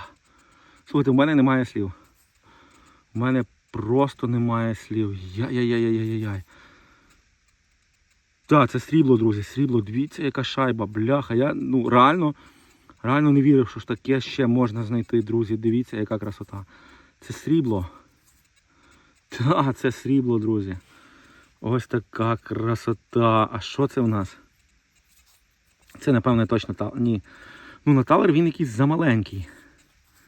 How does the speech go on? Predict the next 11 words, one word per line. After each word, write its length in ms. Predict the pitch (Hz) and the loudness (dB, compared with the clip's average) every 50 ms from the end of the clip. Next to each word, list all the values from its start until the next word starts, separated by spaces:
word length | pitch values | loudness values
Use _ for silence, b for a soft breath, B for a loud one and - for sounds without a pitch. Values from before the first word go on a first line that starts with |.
| b b b b b b b b b _ _ _ _ _ _ _ _ - | b b b b b b b b b _ _ _ _ _ _ _ _ -8
Е, 640 | - 117 120 127 135 139 139 143 143 139 127 110 101 B B B B B _ | -6 -2 -2 0 0 2 2 2 2 2 2 2 0 B B B B B _
це 240 | _ - - 135 135 | _ -8 -6 -4 -2
в 40 | 139 | -2
нас, 240 | 143 143 139 - - - | -2 -2 -2 -4 -6 -4
друзі. 440 | 127 139 143 139 127 135 139 127 - b b b b b b b b b b b b b b - | -2 0 0 0 0 0 0 0 -2 b b b b b b b b b b b b b b -20
Чекайте, 380 | - - - 123 117 113 113 | -16 -10 -6 -4 -4 -2 0
я 80 | 110 113 | -2 -2
зберуся, 420 | 107 101 113 117 120 113 - - | -2 -2 0 2 2 2 0 -2
бо 180 | 101 104 107 104 | -8 -4 -2 0
руки 220 | 117 120 - - | 0 0 0 0
трясуться. 560 | 113 - 107 101 - - 127 - - - 98 | -4 -4 -6 -8 -6 -8 -8 -8 -6 -8 -10